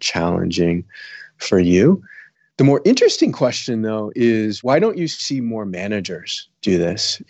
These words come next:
It's difficult to do. Think about it. I mean, when we first launched two thousand and four, I mean, we've,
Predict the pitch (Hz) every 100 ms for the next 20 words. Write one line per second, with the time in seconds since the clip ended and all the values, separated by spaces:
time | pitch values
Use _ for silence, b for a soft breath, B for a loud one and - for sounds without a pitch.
0 | b b b - - 147 180 175 151 135
1 | 160 - 143 113 87 82 80 _ 101 101
2 | 104 104 113 123 120 117 104 - 117 113
3 | - 104 110 101 92 - _ B B B
4 | - 120 104 98 95 98 87 - 131 123
5 | 101 85 - 107 98 117 123 120 120 -